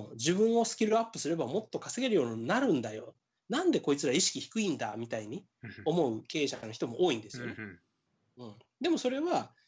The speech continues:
Speaker 1: 経営者っていうのは、自分がそういう考えたアイデアとかで事業を起こして、で、その事業がうまくいったら、あの、収入が入るっていうスキームなので、仕組みなので、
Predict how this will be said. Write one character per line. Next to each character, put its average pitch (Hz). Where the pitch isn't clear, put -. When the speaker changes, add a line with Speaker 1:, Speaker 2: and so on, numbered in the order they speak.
Speaker 1:
経 339
営 392
者 131
っ -
て 131
い 131
う 127
の 113
は、 147
自 120
分 285
が 208
そ 180
う 160
い 156
う 143
考 190
え 151
た 127
ア 156
イ 151
デ 120
ア 107
と -
か 139
で 233
事 143
業 120
を 107
起 -
こ 123
し -
て、 151
で、 320
そ 277
の 254
事 247
業 262
が 147
う 185
ま 214
く 127
い 135
っ -
た 233
ら、 160
あ 127
の、 110
収 165
入 156
が 135
入 143
る 113
っ -
て -
い 113
う 107
ス -
キ 170
ー 160
ム 151
な 160
の 127
で、 180
仕 -
組 185
み 170
な 165
の 123
で、 196